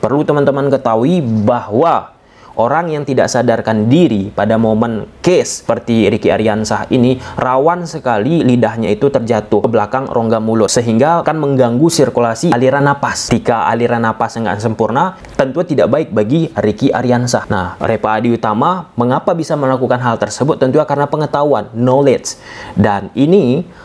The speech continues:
aku sempat melakukan diskusi dengan salah satu dokter jantung satu tahun yang lalu untuk membahas case Erikson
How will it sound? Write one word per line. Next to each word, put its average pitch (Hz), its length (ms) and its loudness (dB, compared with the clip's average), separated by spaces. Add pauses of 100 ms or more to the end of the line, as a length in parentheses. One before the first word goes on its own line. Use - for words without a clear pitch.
aku 123 240 -2
sempat 147 400 -4
melakukan 143 400 -2
diskusi 117 640 2 (160)
dengan 170 240 2
salah 151 160 0
satu 151 240 0
dokter 131 400 0
jantung 123 560 0 (160)
satu 143 320 -2
tahun 135 320 0
yang 131 80 2
lalu 147 240 2
untuk 135 240 0
membahas 131 480 -2
case 135 320 -2
Erikson 117 560 0